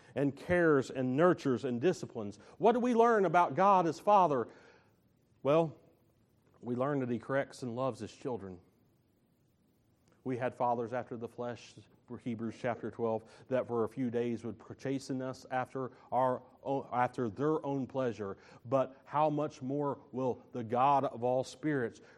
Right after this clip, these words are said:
correct us? And, and it goes on and talks about the glory of his correction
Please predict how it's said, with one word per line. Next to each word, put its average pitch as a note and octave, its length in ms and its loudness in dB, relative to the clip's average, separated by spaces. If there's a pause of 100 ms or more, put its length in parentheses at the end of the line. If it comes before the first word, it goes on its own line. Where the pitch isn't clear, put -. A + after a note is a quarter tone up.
correct C#3+ 520 -2
us? A2+ 300 -6 (220)
And, C3+ 440 -2
and C#3+ 200 2
it A2 100 -2
goes D3 280 8
on D3+ 220 4
and C3+ 100 -2
talks D3+ 340 -2
about C#3+ 260 0
the D3 80 -4
glory C3 600 0
of B2 140 -2
his B2 140 -4
correction C#3 680 -2